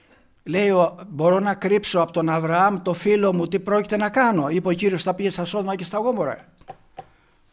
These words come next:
Ο Ιωάννης είναι ένα εξαίρετο πρόσωπο. Είναι κάτι ιδιαίτερο. Έχει επαφή με το Θεό. Οπότε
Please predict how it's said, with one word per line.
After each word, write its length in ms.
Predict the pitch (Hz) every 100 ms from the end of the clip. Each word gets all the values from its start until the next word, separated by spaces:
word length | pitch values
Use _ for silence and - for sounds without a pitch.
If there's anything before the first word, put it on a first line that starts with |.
| _ - - _
Ο 140 | 160
Ιωάννης 560 | 165 160 180 196 214 -
είναι 180 | 226 233
ένα 120 | 226
εξαίρετο 760 | 214 - - 233 247 190 156
πρόσωπο. 580 | 143 139 135 143 - 117 _ - - _ - _ _ _ _ _ _ _ _ _ _ _
Είναι 160 | 170 208
κάτι 220 | 214 208
ιδιαίτερο. 460 | 175 214 220 117 - _ _ - _ _ _ _ _ _ _ _ _ _ _
Έχει 360 | - 220 247 170
επαφή 300 | 160 143 151
με 120 | 135
το 120 | 135
Θεό. 320 | 123 127 113 _ _ _ _ _ _ - _ _ _ _ _ _ _ _ _ _ _
Οπότε 560 | 135 - 196 214 185